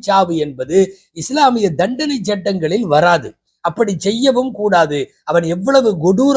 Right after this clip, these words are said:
குற்றம் புரிந்தவனாக இருந்தாலும். ஏனென்றால் பசி பட்டினியோடு அவன் இறக்கும் வரை வைத்தல் என்பது உலகத்தில் மனித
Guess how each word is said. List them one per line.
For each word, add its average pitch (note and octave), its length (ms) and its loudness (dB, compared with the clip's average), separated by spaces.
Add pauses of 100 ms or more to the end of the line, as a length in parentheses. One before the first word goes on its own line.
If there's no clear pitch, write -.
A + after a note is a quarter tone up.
குற்றம் G#3 400 -6
புரிந்தவனாக F3+ 640 -4
இருந்தாலும். G#2+ 480 -6 (240)
ஏனென்றால் F3+ 640 2 (340)
பசி G3+ 280 2
பட்டினியோடு B3+ 720 2
அவன் G#3 240 0
இறக்கும் A3+ 560 -6
வரை G#3+ 260 0
வைத்தல் G3 460 -6
என்பது E3 460 -4 (500)
உலகத்தில் F#3+ 540 0
மனித G#3+ 340 0